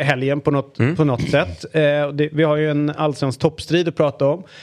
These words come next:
Speaker 1: Eh, och det, det hoppas jag att vi kan göra tillsammans med, eh, A A Måndag,
Speaker 2: Mm.
Speaker 1: alltså, eh, Axén.
Speaker 2: I samarbete med Dart.
Speaker 1: Eh, b-,
Speaker 2: Butik.
Speaker 1: dart-, dartbutik.
Speaker 2: Dartbutik.se.
Speaker 1: punkt se.
Speaker 2: Ja.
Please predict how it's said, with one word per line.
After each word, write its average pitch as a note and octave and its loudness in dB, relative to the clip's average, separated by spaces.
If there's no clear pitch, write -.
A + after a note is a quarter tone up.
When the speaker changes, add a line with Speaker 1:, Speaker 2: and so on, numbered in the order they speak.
Speaker 1:
Eh, C#3+ 2
och D#3+ 0
det, E3+ 2
det D#3 2
hoppas F#3 0
jag G3+ 0
att F3 -4
vi F3 -2
kan D#3+ 2
göra C#3+ 2
tillsammans C3 0
med, B2 0
eh, B2+ 0
A C#3+ 2
A D3+ 2
Måndag, C#3+ -2
Speaker 2:
Mm. C3 2
Speaker 1:
alltså, C3 0
eh, B2 -2
Axén. G#2 -2
Speaker 2:
I A2+ 2
samarbete A2+ 2
med G#2+ 2
Dart. G#2 0
Speaker 1:
Eh, C3 0
b-, - -
Speaker 2:
Butik. C#3 0
Speaker 1:
dart-, A#2 2
dartbutik. D#3+ 0
Speaker 2:
Dartbutik.se. C#3+ 0
Speaker 1:
punkt D#3 2
se. - -6
Speaker 2:
Ja. - 0